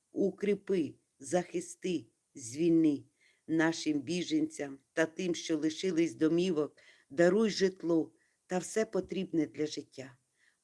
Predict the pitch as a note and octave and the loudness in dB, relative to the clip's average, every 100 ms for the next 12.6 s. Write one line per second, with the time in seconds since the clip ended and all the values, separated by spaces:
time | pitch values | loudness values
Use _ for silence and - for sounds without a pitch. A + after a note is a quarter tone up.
0 | _ F#3 F#3 F3+ F3+ E3+ D#3+ D#3+ D#3 - | _ 4 6 6 4 6 6 6 2 -2
1 | - D#3 D3+ C#3 - _ _ _ F#3 F#3 | 0 2 0 -2 -8 _ _ _ 0 4
2 | F#3+ F#3+ G3+ F#3 F3 E3 E3 E3 D#3 - | 2 4 0 -2 0 2 2 0 -8 -4
3 | E3+ E3 F3 D#3 - _ - _ - F#3+ | -6 -4 -2 -2 -4 _ -20 _ -6 -4
4 | E3 - _ _ _ _ F#3 E3 C#3+ F3+ | -4 -8 _ _ _ _ 0 0 0 -2
5 | D#3 D3+ A#2+ C3 D#3+ - C#3 B2 B2 _ | 0 -2 -2 -6 -8 -6 -8 -8 -14 _
6 | _ _ _ _ - E3 D#3 - D3+ - | _ _ _ _ -2 -2 -2 -4 -4 -2
7 | E3 E3 D3+ D3+ - D3+ D#3 C3 A#2 E3+ | 0 0 -2 -6 -4 0 0 -2 -2 -2
8 | E3 - C#3 - _ _ _ - E3+ - | -2 -6 -8 -8 _ _ _ -8 -8 -6
9 | E3 E3+ D3+ C3+ C3 _ _ _ _ C#3 | 0 2 2 0 -12 _ _ _ _ -2
10 | G3 G3+ F#3 - G#3+ G#3 F3 E3+ F3+ F3+ | 4 4 2 -2 0 4 4 4 4 4
11 | F3 F#3 F3 - F3 B2 F3+ D3+ D3+ D#3+ | 4 2 0 -4 -4 -2 -4 0 0 0
12 | C#3+ C3 F3 - - - | -2 -2 -4 -4 -12 -14